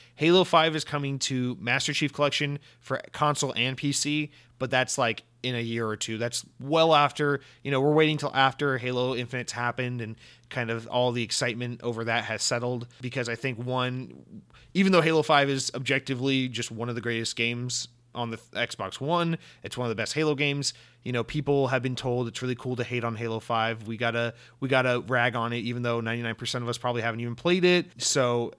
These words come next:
Halo five is kind of in this weird optic game where three four three knows they have a good game on their hands, but they also have to be careful with how they push it to people, 'cause people don't like it. So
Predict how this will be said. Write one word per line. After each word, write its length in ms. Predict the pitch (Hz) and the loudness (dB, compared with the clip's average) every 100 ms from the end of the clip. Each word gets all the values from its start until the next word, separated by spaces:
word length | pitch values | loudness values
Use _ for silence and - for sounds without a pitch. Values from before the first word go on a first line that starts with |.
| - | -8
Halo 300 | 117 156 156 | 0 4 4
five 340 | - 156 151 | 6 8 8
is 100 | 143 | 6
kind 160 | - 147 | 0 0
of 60 | 143 | 0
in 80 | |
this 140 | 139 127 | -2 -2
weird 240 | 127 135 | 0 0
optic 340 | 123 123 131 110 | 2 0 -2 -2
game 240 | 127 127 | -2 0
where 240 | 120 117 120 - - | 0 0 -2 -16 -8
three 160 | 135 135 | -2 0
four 200 | 139 135 | 0 -2
three 200 | 131 120 | 0 2
knows 260 | 160 190 | 4 6
they 100 | 175 | 4
have 120 | 165 | 4
a 40 | 165 | 2
good 260 | 165 151 - | 2 0 -2
game 220 | 143 151 | 0 2
on 120 | 147 | 2
their 120 | 147 135 | 0 0
hands, 300 | 143 143 135 | 0 -2 -2
but 300 | 123 117 117 - - | -2 -2 -4 -14 -6
they 120 | 123 | 0
also 260 | 123 135 135 | 2 2 0
have 180 | 123 123 | 0 -2
to 60 | |
be 160 | 123 120 | -4 -4
careful 400 | 117 127 120 123 | -4 -4 -4 -4
with 160 | 117 - | -4 -4
how 140 | 117 | -4
they 160 | 110 101 | -4 -8
push 320 | - 123 - | -10 -6 -6
it 80 | 123 | -6
to 80 | |
people, 420 | 131 160 160 156 156 - - | -10 -6 0 0 0 -10 -16
'cause 160 | - 127 | -8 -6
people 360 | - 127 127 | -4 -4 -4
don't 260 | 120 113 90 | -2 -4 -4
like 220 | 113 - | -4 -2
it. 160 | 165 - | -2 0
So 280 | - 131 | 0 0